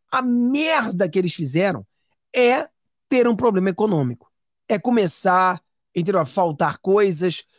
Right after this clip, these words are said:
começar o dólar começar a disparar, a bolsa começar a afundar. Então, o, um caos financeiro será aquilo que vai mudar a cabeça dessas pessoas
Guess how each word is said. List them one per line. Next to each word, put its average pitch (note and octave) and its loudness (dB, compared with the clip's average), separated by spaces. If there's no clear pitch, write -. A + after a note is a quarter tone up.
começar F3+ -2
o F#3 4
dólar F3 4
começar F3 0
a D#3+ 0
disparar, D#3+ -2
a G3 -2
bolsa F3+ 0
começar E3+ -2
a D3+ 2
afundar. D#3+ -2
Então, B3+ -2
o, C#4 -2
um B3+ 2
caos E4+ 2
financeiro G#3+ 0
será B3+ -2
aquilo G3 -4
que F3+ -8
vai G3+ -2
mudar F3+ -2
a F3 0
cabeça D#3+ -2
dessas E3 -6
pessoas F#3 -2